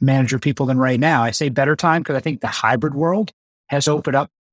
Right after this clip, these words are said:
tremendous opportunities. For us, it's opened up talent pools that we probably pre-covid wouldn't have tapped into,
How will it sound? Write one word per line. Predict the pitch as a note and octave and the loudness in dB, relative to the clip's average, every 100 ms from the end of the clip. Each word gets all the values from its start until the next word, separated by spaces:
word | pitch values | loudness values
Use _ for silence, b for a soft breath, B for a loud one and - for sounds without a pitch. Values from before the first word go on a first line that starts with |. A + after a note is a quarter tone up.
| _ | _
tremendous | - C#3+ C3+ C3+ D#3 F3+ C#3+ - | -4 0 2 2 4 4 2 0
opportunities. | B2 G#2+ A#2 - C3 C#3 F#3+ F#3+ - _ _ - | 0 -2 -4 -4 -2 -2 -2 -2 -6 _ _ -4
For | C3+ | 0
us, | C#3 D#3 | 2 2
it's | C#3 C#3 | -2 -2
opened | B2 C3 B2 | -2 -2 -2
up | A#2 _ - | -6 _ -6
talent | C#3 C3 D3 D3 | 0 2 0 -2
pools | F3 F3 E3+ | -2 0 2
that | C#3+ | 2
we | B2 | 2
probably | A2+ C3 C3 B2+ B2+ A#2+ | 0 2 2 2 0 -2
pre-covid | - D#3 D#3 E3 D#3 F#3+ B2 | 0 0 2 2 2 0 -2
wouldn't | C3 B2+ | -2 -2
have | C3 G2+ | -2 -2
tapped | D3 B2 - | -2 -2 -2
into, | B2 B2 - G3+ | -2 -2 0 0